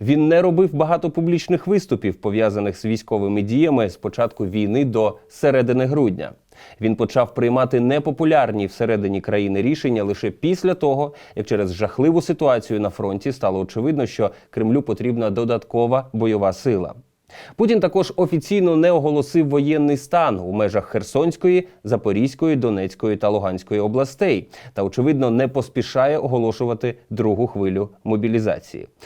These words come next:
Ну і на сам кінець він покладається на цапів-відбувайлів, які публічно беруть на себе провину за військові невдачі та непопулярну політику Кремля.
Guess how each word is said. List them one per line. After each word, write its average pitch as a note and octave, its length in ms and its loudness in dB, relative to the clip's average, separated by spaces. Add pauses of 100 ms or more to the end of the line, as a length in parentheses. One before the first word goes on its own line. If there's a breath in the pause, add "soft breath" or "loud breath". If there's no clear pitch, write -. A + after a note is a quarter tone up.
(180 loud breath)
Ну F3+ 100 4
і G3 40 4
на F3+ 120 4
сам F3 200 2
кінець D#3 380 0
він C3 180 0
покладається A2+ 800 0
на G#2 300 -2
цапів-відбувайлів, G2+ 1300 -2
які G2 200 -4
публічно A#2 640 0
беруть G#2+ 340 0
на G#2 60 -6
себе G#2 300 -4
провину G#2+ 540 0 (200 loud breath)
за G#2 160 0
військові G#2+ 420 -2
невдачі A#2 580 0
та F#2 240 -2
непопулярну A2 760 0
політику G2+ 500 -2
Кремля. G#2+ 460 -2